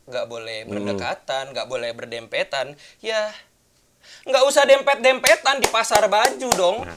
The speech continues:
Speaker 2: tapi gua
Speaker 1: Gimana?
Speaker 2: tambahin
Speaker 1: Tapinya
Speaker 2: dulu
Speaker 1: kenapa?
Speaker 2: nih.
Speaker 1: Hmm.
Speaker 2: Kan baju lebaran identik dengan lebaran.
Speaker 1: Iya, betul.
Speaker 2: Lebaran identik dengan pulang kampung.
Speaker 1: Ih, masuk. Mm-mm.
Speaker 2: Kan pemerintah aju-,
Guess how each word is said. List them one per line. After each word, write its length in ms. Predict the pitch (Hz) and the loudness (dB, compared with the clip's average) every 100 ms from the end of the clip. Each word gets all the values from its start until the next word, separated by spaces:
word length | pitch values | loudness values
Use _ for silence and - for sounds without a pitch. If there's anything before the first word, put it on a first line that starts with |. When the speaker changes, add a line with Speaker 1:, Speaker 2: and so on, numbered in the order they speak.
| - _ | -20 _
Speaker 2:
tapi 680 | - 196 233 _ 127 110 131 _ _ _ _ _ _ _ _ _ _ | -2 0 0 _ -2 0 -2 _ _ _ _ _ _ _ _ _ _
gua 140 | 147 | -4
Speaker 1:
Gimana? 140 | - 120 | -2 0
Speaker 2:
tambahin 220 | 113 113 | 0 0
Speaker 1:
Tapinya 140 | 117 139 | 0 0
Speaker 2:
dulu 80 | 151 | -2
Speaker 1:
kenapa? 140 | 127 | -4
Speaker 2:
nih. 80 | 98 - _ - | -8 -14 _ -20
Speaker 1:
Hmm. 200 | 117 101 _ _ _ _ _ _ _ _ _ _ _ _ _ _ _ | -20 -20 _ _ _ _ _ _ _ _ _ _ _ _ _ _ _
Speaker 2:
Kan 140 | - 175 - _ | -14 -14 -14 _
baju 300 | - 117 113 110 | -16 -14 -10 -10
lebaran 300 | 107 117 165 | -8 -10 -10
identik 300 | 110 107 - | -14 -14 -14
dengan 240 | 107 135 | -14 -14
lebaran. 460 | 127 98 107 110 87 _ _ _ _ | -16 -14 -16 -18 -20 _ _ _ _
Speaker 1:
Iya, 460 | - 135 117 107 107 | -14 -14 -16 -16 -10
betul. 80 | - | -6
Speaker 2:
Lebaran 400 | 107 135 175 175 | 0 2 2 0
identik 440 | 117 95 95 160 | -2 -4 -2 -4
dengan 320 | 104 95 123 143 | -4 -8 -8 -14
pulang 380 | - 101 90 87 | -10 -10 -10 -12
kampung. 500 | 110 135 143 104 101 95 135 | -14 -14 -14 -16 -16 -20 -18
Speaker 1:
Ih, 180 | 120 | -18
masuk. 400 | 107 104 104 101 - _ _ _ _ _ _ _ | -16 -16 -16 -16 -18 _ _ _ _ _ _ _
Mm-mm. 160 | - - | -20 -12
Speaker 2:
Kan 160 | 214 214 | -10 -8
pemerintah 640 | 226 202 190 170 233 233 196 | -8 -4 -4 -4 -8 -10 -10
aju-, 260 | 131 127 | -12 -14